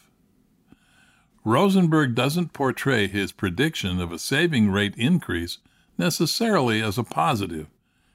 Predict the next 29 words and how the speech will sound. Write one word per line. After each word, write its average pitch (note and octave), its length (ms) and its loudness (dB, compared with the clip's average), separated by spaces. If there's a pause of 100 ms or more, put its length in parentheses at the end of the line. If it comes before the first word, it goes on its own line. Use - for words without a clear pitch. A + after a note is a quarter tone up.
Instead, C#3 640 0 (240)
writing, G2+ 640 2 (760)
"For B2+ 160 4
the A2+ 140 2
seventy G3+ 440 4
percent D#3 440 0
of F#2+ 200 -2
aggregate A#2+ 540 2
demand A2 480 2
called F#2+ 460 0
the G2+ 80 -2
consumer, G2+ 800 0 (500)
this E3+ 240 2
will G2+ 160 2
exert G#2 460 2
an G2+ 140 2
everlasting C#3 840 2
drag F#2+ 400 2
on F#2+ 100 2
the A2+ 100 2
pace F2 360 -4
of G#2 100 -4
economic F2+ 600 -4
activity." A2+ 640 -4 (1300)
But D#3 120 4
he C#3+ 80 4
quickly G#3 420 2
follows A#2+ 500 2
with, G#2 300 0